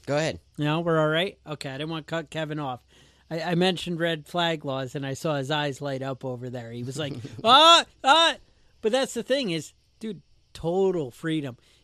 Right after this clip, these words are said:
Speaker 2: If you can just snitch on your neighbors. Now, the commie Pinkos tried this once.
Speaker 1: Mm-hmm.
Speaker 2: And they were like, "Hey, if you just say, 'Hey, you know, that guy looks suspicious.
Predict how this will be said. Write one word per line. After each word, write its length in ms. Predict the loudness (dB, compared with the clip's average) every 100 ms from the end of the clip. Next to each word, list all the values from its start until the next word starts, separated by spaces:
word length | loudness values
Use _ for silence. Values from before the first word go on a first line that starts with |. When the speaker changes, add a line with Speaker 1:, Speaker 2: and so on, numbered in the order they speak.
| -14
Speaker 2:
If 180 | -6 -2
you 120 | 0
can 160 | 0
just 220 | 0 -2 -2
snitch 420 | -2 0 0 0
on 160 | 0
your 140 | 0 -2
neighbors. 520 | -4 -4 -6 -8 -10 _ _ -10
Now, 60 | -6
the 80 | -4
commie 360 | -2 -2 -2 -4
Pinkos 520 | -4 -4 -2 -6 -4
tried 300 | -4 -4 -4
this 240 | -8 -10
once. 420 | -14 -14 -18 -20 -14
Speaker 1:
Mm-hmm. 280 | -8 -6 -6 -10 _ -6
Speaker 2:
And 140 | -2
they 80 | 0
were 120 | 0
like, 220 | -2 -4
"Hey, 220 | -6 -6
if 180 | -8 -8
you 80 | -8
just 220 | -6 -6
say, 380 | 0 2 2 -2 _ _ _
'Hey, 160 | -4
you 160 | -2 -2
know, 80 | -2
that 220 | -2 -2
guy 160 | -2 -2
looks 280 | 0 -2 -4
suspicious. 760 | -10 -8 -4 -4 0 -4 -4